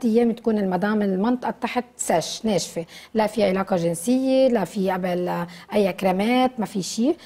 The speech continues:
ساعتها وأكيد بدها تكون خارج أيام الميعاد، ومنفضل على عشر يوم مثلًا بكون على القليلة متأكدين إنه هي نظيفة، ما في بروبلم، ما في شيء تحت. بهيدا الحالة أوكي فينا نعمله أكيد.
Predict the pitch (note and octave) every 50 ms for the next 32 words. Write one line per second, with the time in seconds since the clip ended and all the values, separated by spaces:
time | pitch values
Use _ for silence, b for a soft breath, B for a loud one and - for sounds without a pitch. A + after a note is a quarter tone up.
0 | B B B - - C#4 C4 C#4 C4+ C4+ C4 A#3+ - A3+ G#3+ - A#3 G3 F#3 F#3
1 | F#3 - A3+ G#3+ G3 - B3+ B3+ B3 A3 G3 G3 G3 G3 G3 F#3+ F#3 F#3 F#3 G3+
2 | B3 A#3+ B3+ C4 B3+ B3+ C#4+ C4 A3+ B3+ G#3 G3 G3 F#3+ F#3+ A3+ A#3 - - G3
3 | G3 G3 G3 F#3+ F#3+ G#3 A3 - C#4 C#4 C#4+ D4+ D#4 D#4 D#4 C#4 - - A#3+ B3
4 | B3 - D4 C#4+ C4 A3+ A#3 A#3 B3+ B3 C#4 C#4 B3+ C4+ B3 A3+ A3+ A#3+ A3+ -
5 | - - A3+ - A3+ G#3+ C4+ B3+ A3+ G#3 G3+ G#3 A3 A3+ A3+ A3+ A3 G#3 F#3 G#3
6 | G#3 G#3 - G3 F3+ F3 F3+ F3+ F3 E3+ G3+ G3+ - A3 G3+ F#3+ E3+ E3+ - F3+
7 | D#3+ D#3+ D#3+ - F3 F3 G#3 - - G3+ E3 - F3+ - - C#3 - - - B
8 | B B B B B B B B - C4+ D4 D4+ C#4 C4+ B3 - C4+ C4 C4 C4+
9 | - - - - A#3+ G#3 - A#3 G#3 F3+ E3 E3 E3 E3 E3 F3 G3 - F3 -
10 | - G3+ A3 B3+